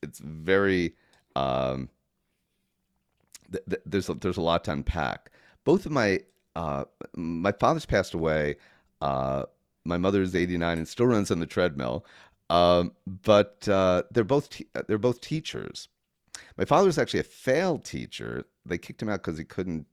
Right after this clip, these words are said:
control the class. And, you know, I, I never had much relationship with, uh, with my father. So there's a certain element that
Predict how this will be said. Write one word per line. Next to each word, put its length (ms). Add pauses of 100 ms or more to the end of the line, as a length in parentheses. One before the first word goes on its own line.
(140)
control 360
the 100
class. 580 (680)
And, 540 (1080)
you 120
know, 140
I, 140 (100)
I 60 (100)
never 200
had 140
much 380
relationship 720 (280)
with, 220 (340)
uh, 320
with 140
my 140
father. 400
So 160
there's 180
a 60
certain 300
element 420
that 200